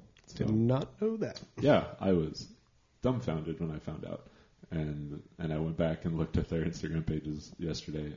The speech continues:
Speaker 1: and sure enough, they had both posted on their story about Will Grier being named the starter. So that was pretty funny to me. But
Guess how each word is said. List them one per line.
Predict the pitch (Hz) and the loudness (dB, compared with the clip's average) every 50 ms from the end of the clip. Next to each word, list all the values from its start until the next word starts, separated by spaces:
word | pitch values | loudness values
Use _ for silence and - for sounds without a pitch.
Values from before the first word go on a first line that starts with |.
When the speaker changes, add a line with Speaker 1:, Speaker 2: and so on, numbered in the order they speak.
| 73 | -8
Speaker 1:
and | 80 80 73 73 | -10 -10 -10 -10
sure | - - 82 85 | -10 -6 -2 0
enough, | 98 131 143 127 - - - | 2 4 2 2 0 -6 -6
they | 82 82 | -2 -2
had | 82 80 80 | 0 2 2
both | 85 80 - | 0 0 0
posted | - - 90 85 - 98 90 | 0 0 0 2 2 0 0
on | 101 101 | 2 2
their | 104 101 | 2 0
story | - - - 123 104 98 92 85 | 2 2 2 4 4 4 4 4
about | 85 87 87 90 82 - | 2 4 4 4 4 6
Will | 87 90 92 92 | 8 8 8 8
Grier | 92 101 107 104 98 92 - - - - - - - - - _ _ - - - | 8 6 6 6 4 2 2 -2 -10 -16 -16 -16 -16 -16 -20 _ _ -20 -6 -4
being | 87 90 92 90 | -2 -2 0 0
named | 90 95 98 95 | 0 0 0 0
the | 90 85 | -2 -2
starter. | - - 104 92 82 80 80 82 - - | 0 0 2 2 2 0 -2 -4 -8 -14
So | - - 80 78 76 76 - - _ - - - - - - - - - - - - - - - - - - - - - - | -8 -6 -4 -4 -4 -6 -8 -12 _ -20 -20 -20 -20 -20 -20 -20 -20 -18 -18 -14 -12 -14 -14 -14 -20 -20 -20 -20 -20 -4 -2
that | 87 69 | -2 -2
was | - - | -2 -4
pretty | - - - - | -8 -8 -8 -8
funny | - - - - - | -8 -10 -10 -10 -8
to | - - | -8 -8
me. | - 85 85 85 - - - - - - - - - - - - - - - - - | -8 -10 -10 -10 -10 -12 -12 -16 -16 -18 -18 -16 -16 -16 -16 -18 -18 -20 -20 -20 -14
But | - - - - | -12 -12 -12 -12